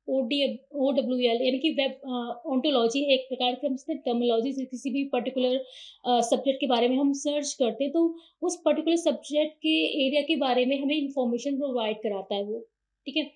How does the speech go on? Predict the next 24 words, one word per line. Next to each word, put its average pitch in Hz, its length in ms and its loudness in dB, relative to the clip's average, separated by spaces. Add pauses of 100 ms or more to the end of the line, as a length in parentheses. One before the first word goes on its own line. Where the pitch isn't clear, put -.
(360)
साथ 302 160 -8
ही 320 140 0
साथ 311 40 4
फॉक्सनॉमी 277 760 0
है, 269 300 -4
और 254 600 -4
foxnomy 330 400 0
basically 302 380 -2
क्या 302 120 -2
होता 285 180 -4
है, 330 60 -2
Keyword 311 600 0
term, 262 500 -2
अ, 240 380 -8
होता 240 220 -4
है, 240 180 0
एक 240 60 -2
तरह 240 160 -4
से 285 180 -6
कीवर्ड 269 580 -4
type 226 220 0
का 269 60 -2
होता 233 240 -4
है। 277 180 -4